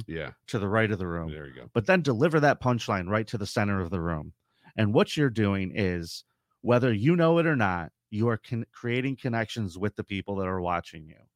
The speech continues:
Speaker 2: Whether it's just mechanical and you're processing whether they're looking at you or not,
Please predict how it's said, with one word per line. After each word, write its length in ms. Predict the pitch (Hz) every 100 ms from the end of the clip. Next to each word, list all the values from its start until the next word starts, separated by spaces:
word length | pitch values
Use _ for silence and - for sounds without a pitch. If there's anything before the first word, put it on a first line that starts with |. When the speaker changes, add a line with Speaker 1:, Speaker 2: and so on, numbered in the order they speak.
| _ _ _
Speaker 2:
Whether 360 | 101 139 151 143
it's 160 | -
just 240 | - 123 110
mechanical 600 | - 123 120 113 113 107
and 80 |
you're 160 | 98 110
processing 680 | - 113 120 - 113 - 107
whether 240 | 110 117
they're 160 | 104 107
looking 300 | 107 - 120
at 180 | 117 -
you 140 | 123
or 100 | 120
not, 380 | 107 87 90